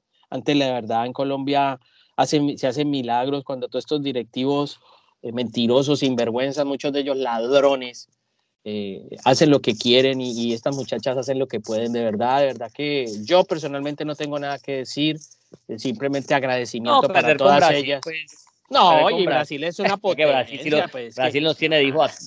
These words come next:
Speaker 2: de hijos a todos,
Speaker 1: No,
Speaker 2: ¿no? Perdemos en
Speaker 1: pues, en todo, a
Speaker 2: mujeres.
Speaker 1: todo nivel, a todo nivel, a todo nivel. Eso no, eso no hay que... No
Speaker 2: Le
Speaker 1: hay
Speaker 2: ganó
Speaker 1: que, simple-
Speaker 2: España a México uno a cero, le ganó
Speaker 1: Imagínese.
Speaker 2: Países Bajos a Nigeria y Japón, Morita, la gran sorpresa, eliminó por penales a Francia,
Speaker 1: ¿Cómo le
Speaker 2: semifinales de
Speaker 1: parece?
Speaker 2: Países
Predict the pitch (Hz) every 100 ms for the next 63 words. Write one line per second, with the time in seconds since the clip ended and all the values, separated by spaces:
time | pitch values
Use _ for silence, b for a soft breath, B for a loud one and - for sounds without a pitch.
0 | - 127 123 127 143 127 - 123 127 160
1 | 135 120 113 110 143 135 113 139 139 131
2 | 117 113 113 160 151 135 123 165 147 107
3 | 107 120 165 113 107 107 143 131 - 113
4 | 127 - 101 127 92 - 107 123 101 120
5 | 87 113 175 170 - 175 165 156 156 156
6 | 160 170 160 190 185 185 185 185 - 151
7 | 143 - 240 233 220 180 147 139 151 143
8 | 147 139 147 131 156 156 151 143 - 131
9 | 202 208 202 - 165 185 180 190 190 -
10 | 226 262 302 311 269 220 220 269 _ 277
11 | 233 202 165 180 190 220 - 214 220 208
12 | 185 165 156 165 208 185 175 156 170 175
13 | 156 135 156 185 151 165 123 113 131 131
14 | 135 135 165 190 120 113 117 123 120 135
15 | - _ -